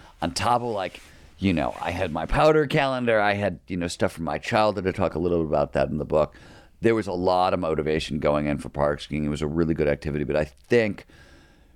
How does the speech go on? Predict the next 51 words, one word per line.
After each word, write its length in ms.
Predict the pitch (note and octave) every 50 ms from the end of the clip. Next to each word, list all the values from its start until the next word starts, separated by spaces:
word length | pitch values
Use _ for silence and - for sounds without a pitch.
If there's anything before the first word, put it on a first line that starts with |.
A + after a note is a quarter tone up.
| _ -
what 220 | D#2 F#2 F#2+ -
you, 260 | G#2+ G#2 G2 D#2+ C#2 - -
you, 340 | - G2 F#2+ F2 E2+ D#2+ - -
you 140 | F#2 G2 F#2+
wanna 220 | G2+ C3 D#3 E3+
create, 280 | - - - C#3+ A2+ F#2+
a, 160 | F2 E2 B1+
you 80 | C#2+ F#2
wanna 140 | G#2 A#2
find 240 | A#2 C3+ C3 A#2 G#2+
this 160 | F2 E2 -
nar 320 | F2 E2 D#2+ D#2 E2 F2+ F#2+
style 380 | - - - E2 D#2+ D#2+ D#2+
activity 480 | D#2 D2+ - - - F2 D2 D#2 D#2 D2+
where 180 | C#2 C#2+ D2 D2
it'll 120 | C#2+ C#2+
take 300 | - - F#2 F2+ E2+ -
your, 140 | D#2 D2+ D2
like, 300 | C2 C2 C#2+ C#2 - - -
traditional 420 | - - F2 F2 E2+ - - E2
mindset 380 | D#2+ D2 C#2+ D2+ D2+ C#2 D2 C2
around 260 | C#2 C#2 C#2 C#2 C2
aging, 420 | B1 B1+ C2 B1+ - B1+ G#1 G1+ G1+
right? 160 | C2+ D2 C#2+
This, 240 | D2 C2+ - - - - - - - - -
whatever 340 | D2+ F#2 E2+ F2 F2+ F2+ F2
ideas 300 | D#2+ D2 D2 D2+ D2+ C2+
you 60 | C2+
have 100 | C#2+ C#2+
and 80 | C2+ -
just 160 | - - -
explode 1080 | - - - - - - - - - - D#2 D2+ D2+ D#2 D2+ D2 C2+ C2 A#1+ A1+ - - - - - - - -
the 80 | - C#2
possibility 680 | - B1+ A#1+ A1+ A1+ - - - A1 A1+ A#1 A#1 A1
space, 440 | - - - - - - - - - - - - - -
right? 120 | - F#2+ F#2
That 140 | B2 C3+ D3+
was 140 | C#3 A2+
the, 160 | - F2 D2+ - -
that 140 | G#2+ G#2+ A2+
was 120 | A2+ E2+
the 100 | F2 D#2+
real 220 | D#2 D#2+ D#2+ D#2+ D#2
thing 180 | D#2+ E2+ D#2+
that 100 | D#2+ D2+
was 120 | D2+ D2+ D2
amazing 460 | D2 D2+ D#2 D#2 D#2+ E2 D#2+ E2 E2
to 60 | D#2+ D#2
me 120 | D2+ D2+
is, 140 | D2+ D2 D2+
like, 260 | D#2+ D#2 C#2+ - -